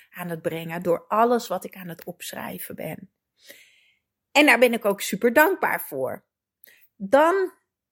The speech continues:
heb ik mijn vellen van vorig jaar ook nog. Wellicht heb jij dat niet, dat is helemaal oké.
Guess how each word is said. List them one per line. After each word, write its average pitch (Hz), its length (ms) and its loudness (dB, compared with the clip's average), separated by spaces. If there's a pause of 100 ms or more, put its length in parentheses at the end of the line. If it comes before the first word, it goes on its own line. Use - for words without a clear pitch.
heb 233 200 -2
ik 240 100 0
mijn 196 220 2
vellen 214 320 4
van 175 180 -4
vorig 147 360 -4
jaar 151 400 2
ook 247 180 0
nog. 262 460 -2
Wellicht 240 400 -4
heb - 120 -2
jij 208 180 2
dat 165 180 -2
niet, 247 280 0
dat 240 120 -10
is 214 120 -10
helemaal 254 800 2
oké. 226 640 -6